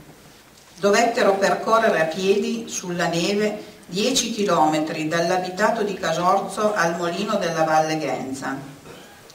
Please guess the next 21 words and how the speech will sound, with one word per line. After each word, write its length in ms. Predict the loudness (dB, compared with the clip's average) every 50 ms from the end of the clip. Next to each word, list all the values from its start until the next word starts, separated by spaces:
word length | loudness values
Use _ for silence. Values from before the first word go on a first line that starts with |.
| -20 -20 -12
Qui 320 | -8 -4 -4 -4 -4 -4 -2
vennero 400 | 2 2 4 6 6 6 6 6
caricati 560 | 4 2 0 0 0 0 2 2 2 2 0
sui 220 | -2 -2 -2 -2
mezzi 460 | -2 0 2 4 4 4 2 -2 -4 -4
dei 160 | -2 -2 -2
nazifascisti 1000 | 0 0 0 -2 -4 -6 -6 -6 -4 -4 -4 -4 -4 -4 -4 -4 -4 -6 -6 -4
e 120 | -4 -4 -4
portati 560 | -2 -2 -4 -2 0 2 4 4 4 4 2
a 80 | 0
Casale, 720 | 0 0 -2 -2 0 0 0 0 0 0 -2 -2 -4 -6 -8 -12 -16 -18 -20 -20 -20 -20 -20 -20 -12 -4
nelle 340 | 0 2 2 4 4 2
carceri. 880 | 2 2 2 2 2 2 0 -2 -4 -2 -2 -4 -4 -4 -8 -8 -10 -12 -18 -20 -20 -20 -20 -20 -20 -20 -20 -20
Dopo 380 | -6 0 4 4 6 6 6
ore 180 | 6 6 6 4
di 100 | 4 2
interrogatorio, 1120 | 2 2 2 4 4 4 4 2 2 0 2 4 4 6 6 6 4 4 2 -4 -6 -6 -8 -10 -14 -16 -10 -6
torture 880 | -2 -2 -2 -2 -4 -6 -6 -2 -2 -2 0 -2 -2 -4 -6 -8 -10 -12 -8
e 140 | -4 -2 -2
violenze, 1000 | -2 0 0 2 2 4 2 2 2 0 -2 -2 0 2 2 2 2 0 -6 -12 -18 -12 -4
vennero 480 | 0 2 4 4 4 4 2 2 2